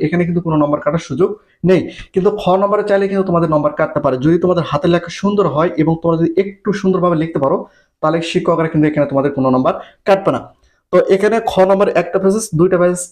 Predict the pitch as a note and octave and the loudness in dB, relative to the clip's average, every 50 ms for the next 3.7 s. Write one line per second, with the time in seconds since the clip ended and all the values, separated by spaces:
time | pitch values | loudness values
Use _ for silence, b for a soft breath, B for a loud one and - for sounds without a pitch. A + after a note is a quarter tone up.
0 | _ - F3+ F3 G3+ F#3+ G3 G3 G3 G3 G3 F#3 F#3 F3 D3+ D3 E3+ F3 - - | _ 0 2 2 4 2 2 2 0 0 0 2 2 4 4 4 2 2 0 -2
1 | D3 F#3 B3 - _ _ _ _ D#3 D#3 E3 F3+ E3+ F3+ F#3 F3 - G3 G3 F#3+ | -2 -2 -2 -6 _ _ _ _ -2 0 0 0 0 -2 -2 0 0 0 0 0
2 | D3+ D3+ E3 D#3+ D#3 - D3+ D#3+ G3 B3 - - _ - B2+ A2 D3+ D#3+ D#3 D3+ | -2 -2 -2 -2 -2 0 0 0 0 -2 -4 -8 _ -8 -2 0 2 2 2 4
3 | D#3 D3+ C#3+ C#3 B2+ B2+ B2+ - B2+ B2 D3 D3 F3 E3+ | 2 2 2 2 0 0 -2 0 0 0 0 0 0 -2